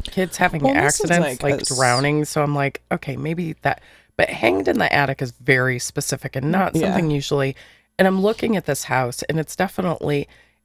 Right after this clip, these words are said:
Speaker 1: it does not really appear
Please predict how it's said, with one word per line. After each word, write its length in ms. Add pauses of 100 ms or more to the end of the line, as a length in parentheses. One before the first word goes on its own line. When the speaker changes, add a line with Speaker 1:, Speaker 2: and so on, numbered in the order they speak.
Speaker 1:
it 100
does 240
not 500 (720)
really 600
appear 640